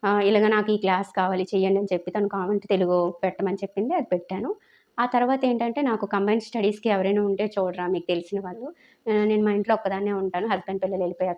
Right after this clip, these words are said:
చదువుకుందామని చెప్పి ఆవిడ అన్నారు. అప్పటికి మా ఇంట్లో పరిస్థితులు అనుకూలించలేదు, పేషెంట్లు పిల్లల వల్ల.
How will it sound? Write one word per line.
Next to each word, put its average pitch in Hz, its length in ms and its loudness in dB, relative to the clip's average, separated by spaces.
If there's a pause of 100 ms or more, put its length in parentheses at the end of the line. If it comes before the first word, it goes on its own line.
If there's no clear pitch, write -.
చదువుకుందామని 190 680 -4
చెప్పి 185 300 -8
ఆవిడ 190 180 -2
అన్నారు. 196 380 -8 (300)
అప్పటికి 285 260 -2
మా 220 160 4
ఇంట్లో 226 280 0
పరిస్థితులు 196 520 -2
అనుకూలించలేదు, 185 760 -2
పేషెంట్లు 190 520 -6
పిల్లల 175 280 -4
వల్ల. 175 160 -8